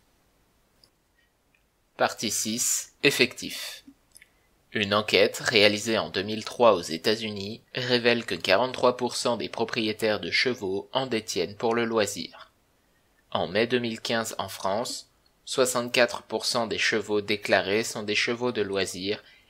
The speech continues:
et la moitié d'entre eux ne sont employés que pour de la balade ou de la randonnée. Les élevages spécialisés dans les chevaux de loisirs sont cependant minoritaires,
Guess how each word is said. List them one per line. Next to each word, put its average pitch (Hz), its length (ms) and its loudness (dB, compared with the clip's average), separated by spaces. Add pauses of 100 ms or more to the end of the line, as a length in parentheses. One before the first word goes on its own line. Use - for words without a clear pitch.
(120)
et 117 80 4
la 113 100 10
moitié 123 320 2
d'entre 104 360 -2
eux 110 40 0
ne 113 140 -6
sont 107 260 -4
employés 110 520 0
que 139 100 -2
pour 113 220 0
de 104 80 -2
la 90 120 0
balade 101 640 2
ou 131 80 -6
de 127 80 -4
la 117 140 4
randonnée. 95 540 -4 (1040)
Les 92 260 0
élevages 113 380 4
spécialisés 107 680 0
dans 117 140 -2
les 65 120 -4
chevaux 117 360 -2
de 110 80 -4
loisirs 101 540 -2
sont 104 140 -6
cependant 101 520 -2
minoritaires, 104 840 0